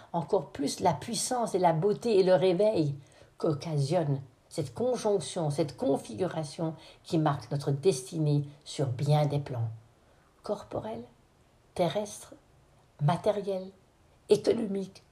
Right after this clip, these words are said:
bancaire, météorologique et surtout sur l'éveil des consciences. Le premier quartier de lune aura lieu le cinq août,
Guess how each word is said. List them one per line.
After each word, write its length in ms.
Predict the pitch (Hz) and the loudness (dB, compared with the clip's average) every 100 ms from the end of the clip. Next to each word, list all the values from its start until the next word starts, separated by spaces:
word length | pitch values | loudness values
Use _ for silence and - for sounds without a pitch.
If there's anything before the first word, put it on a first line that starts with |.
| _ _ _ 180 | _ _ _ 0
bancaire, 760 | 147 185 190 - 165 165 170 - _ - - | 6 6 6 2 2 2 -6 -14 _ -18 4
météorologique 960 | 196 233 240 208 196 175 139 147 - - - - _ - | 8 8 8 6 6 4 2 0 -2 -10 -20 -20 _ -2
et 120 | 139 | 0
surtout 580 | 110 - 127 110 131 143 - _ | 0 -2 -2 -4 -8 -8 -12 _
sur 180 | - 185 | -4 0
l'éveil 340 | 143 139 143 135 | 4 4 2 0
des 120 | 143 | -4
consciences. 680 | 170 147 - 143 - - - _ _ _ _ _ _ - - - - - - - _ - | -6 -10 -12 -14 -18 -20 -20 _ _ _ _ _ _ -20 -20 -20 -20 -20 -20 -20 _ 0
Le 140 | 160 | 0
premier 600 | 143 - 180 180 180 165 139 - _ _ _ _ _ - - | 0 4 4 6 4 4 2 -6 _ _ _ _ _ -16 2
quartier 420 | - - - 180 | 2 2 -2 2
de 80 | 156 | 4
lune 320 | 160 156 156 - | 4 4 2 2
aura 260 | 143 143 | 2 4
lieu 160 | 143 143 | 4 4
le 100 | 139 | 2
cinq 380 | 139 - 165 147 | 0 -2 -2 -2
août, 260 | 262 - | -8 -10